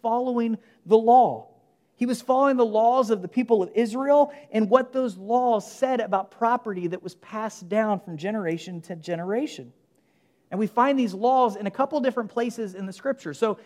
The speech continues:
once we see that, once we recognize and see, hey, he is following some traditional laws that existed for the people of Israel,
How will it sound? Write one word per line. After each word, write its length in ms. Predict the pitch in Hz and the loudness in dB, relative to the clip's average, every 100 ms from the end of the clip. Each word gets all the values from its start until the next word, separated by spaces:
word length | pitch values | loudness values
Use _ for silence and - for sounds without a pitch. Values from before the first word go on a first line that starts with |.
| - - | -14 0
once 260 | 269 285 | 2 2
we 120 | 294 | -2
see 280 | 269 - 320 | -6 -2 0
that, 220 | 220 165 | 2 2
once 220 | 220 254 262 | 0 0 -2
we 140 | 262 | -6
recognize 760 | 214 202 262 262 208 175 170 175 | -2 0 2 0 -4 -4 -4 -6
and 100 | 175 | -10
see, 140 | 247 | -6
hey, 240 | 196 240 - _ _ | -2 -2 -2 _ _
he 260 | 277 294 | 0 2
is 160 | 285 - - | 0 -4 -2
following 520 | 262 269 294 262 208 196 | 2 4 4 0 -2 -6
some 180 | 202 | -10
traditional 560 | 190 196 254 247 247 220 | -10 -8 -8 -6 -4 -2
laws 380 | 214 254 254 202 | 2 4 2 0
that 120 | 208 | 0
existed 640 | 185 151 247 247 240 214 | -2 -4 -6 -4 -2 -4
for 260 | - 202 196 - - - | 2 2 2 -2 -20 -2
the 100 | 196 | -2
people 420 | - 269 247 226 | 2 0 2 2
of 120 | 185 | 2
Israel, 600 | 269 220 156 127 123 180 | -2 -6 -6 -4 -2 -6